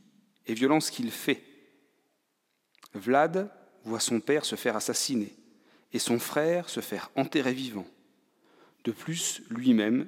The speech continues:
sera fait prisonnier par les Ottomans. De nombreuses anecdotes insistent sur le caractère sadique de Vlad. Un jour, par exemple, des ambassadeurs ottomans seraient venus à sa rencontre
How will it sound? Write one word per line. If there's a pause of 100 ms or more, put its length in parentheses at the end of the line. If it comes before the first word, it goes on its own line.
sera
fait
prisonnier
par
les
Ottomans. (1200)
De
nombreuses
anecdotes (120)
insistent
sur
le
caractère
sadique
de
Vlad. (400)
Un
jour,
par
exemple, (280)
des
ambassadeurs
ottomans (280)
seraient
venus
à
sa
rencontre